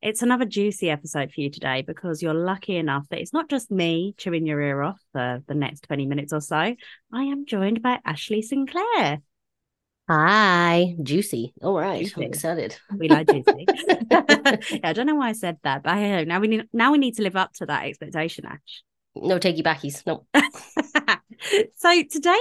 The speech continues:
Speaker 1: we want to talk to you about personas. Um, we have spoken about personas a lot on the podcast recently, but that's just generated more conversation. I don't know about you, Ash, but I feel like I don't stop talking about personas lately. And that's not a bad thing. I do think they are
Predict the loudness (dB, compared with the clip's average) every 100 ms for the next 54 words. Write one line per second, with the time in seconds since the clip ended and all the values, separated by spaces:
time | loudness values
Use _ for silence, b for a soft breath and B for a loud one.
0 | 4 2 2 0 -6 -4 -4 -4 -6 -6
1 | -6 -4 2 2 0 -6 0 0 2 -2
2 | -4 -4 -2 -2 -4 _ _ _ 0 2
3 | 2 -2 0 0 2 2 2 0 -4 -2
4 | -2 -2 -8 _ -10 -6 -4 -2 -4 -8
5 | -10 -8 -8 -8 -8 -4 -4 -4 -8 -8
6 | -8 -8 -8 -8 -12 _ _ _ _ _
7 | _ _ -2 2 2 2 -2 0 0 0
8 | -2 -2 -6 -6 -8 -4 -2 -2 -4 -6
9 | -4 0 0 0 -2 0 0 0 -2 -2
10 | -2 -2 -2 -4 -4 -8 -6 -4 -4 -2
11 | -10 -12 -12 -8 -8 -6 -4 -4 -6 -8
12 | -8 -8 -12 -14 _ _ _ _ _ _
13 | 2 4 4 0 0 2 2 -2 -8 -8
14 | -6 -4 -4 -2 -4 -4 -4 -2 -2 -4